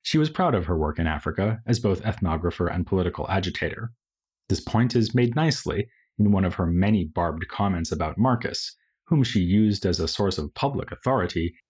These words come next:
even as she accused him of private betrayal. Upon arriving in Liberia, something her husband never managed to do,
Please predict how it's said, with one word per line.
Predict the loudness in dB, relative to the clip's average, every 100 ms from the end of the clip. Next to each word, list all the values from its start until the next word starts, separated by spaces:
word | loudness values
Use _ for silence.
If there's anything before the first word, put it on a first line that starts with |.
| 0
even | 2 4
as | 2 0
she | 0 -2
accused | 0 0 0
him | 0 0
of | -2 -6 _
private | -2 0 0 -6
betrayal. | -8 -4 -2 -2 -4 -12 _ _ _ _ _ _ _
Upon | -4 2 2 2
arriving | 2 2 2 0
in | 2 2
Liberia, | 2 -2 0 2 2 -2 -6 -6
something | -2 -2 0
her | -2 0
husband | 0 0 0 0
never | 0 -2
managed | -4 -4 -6 -4
to |
do, | 0 2 2